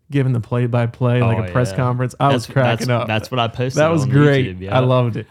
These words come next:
Speaker 2: I was ha-, I, when Leanne went into that store to get burgers, I was having an absolute mental breakdown. I was like, I,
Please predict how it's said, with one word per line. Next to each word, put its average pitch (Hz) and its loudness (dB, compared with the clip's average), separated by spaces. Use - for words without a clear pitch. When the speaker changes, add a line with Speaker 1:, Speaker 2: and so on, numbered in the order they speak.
Speaker 2:
I 110 -2
was 156 -4
ha-, 147 -4
I, 104 -8
when 120 -6
Leanne 147 -4
went 151 -8
into 143 -8
that 120 -6
store 117 -8
to 117 -8
get 107 -8
burgers, 107 -8
I 101 -6
was 98 -6
having 92 -10
an - -18
absolute 92 -12
mental 85 -14
breakdown. 80 -18
I 90 -16
was 85 -14
like, 82 -16
I, 85 -16